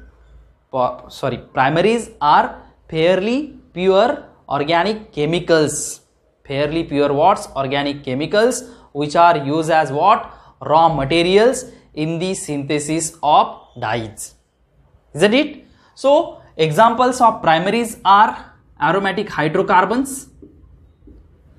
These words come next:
aromatic hydrocarbons.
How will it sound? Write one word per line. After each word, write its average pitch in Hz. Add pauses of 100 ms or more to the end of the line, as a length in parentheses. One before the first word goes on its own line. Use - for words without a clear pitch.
(400)
aromatic 165 (640)
hydrocarbons. 143